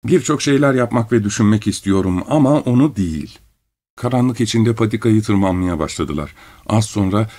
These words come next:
işittikleri seslerle durdular. Altlarında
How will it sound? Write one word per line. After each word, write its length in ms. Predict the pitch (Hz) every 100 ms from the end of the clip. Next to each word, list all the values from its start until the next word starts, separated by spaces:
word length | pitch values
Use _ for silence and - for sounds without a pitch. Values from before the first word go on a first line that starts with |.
| -
işittikleri 580 | 113 - 113 120 - 123
seslerle 540 | 110 113 110 104 80 76
durdular. 480 | 73 73 71 69 - _ _ -
Altlarında 680 | 98 - 98 98 92 120